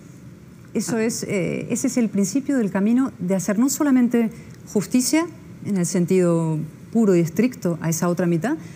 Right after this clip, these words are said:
Speaker 1: sino también de encontrar un camino de reencuentro.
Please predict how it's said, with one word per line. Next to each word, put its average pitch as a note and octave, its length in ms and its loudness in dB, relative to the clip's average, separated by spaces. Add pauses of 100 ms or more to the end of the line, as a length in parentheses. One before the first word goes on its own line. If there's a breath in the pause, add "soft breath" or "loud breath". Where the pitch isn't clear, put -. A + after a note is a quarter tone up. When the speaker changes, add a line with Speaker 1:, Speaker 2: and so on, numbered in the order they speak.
(160 loud breath)
Speaker 1:
sino G3+ 240 -2
también A3 220 2
de B3 60 2
encontrar G#3 480 -2 (140)
un G#3+ 120 -2
camino G#3 320 0
de G3+ 60 0
reencuentro. D#3+ 540 -2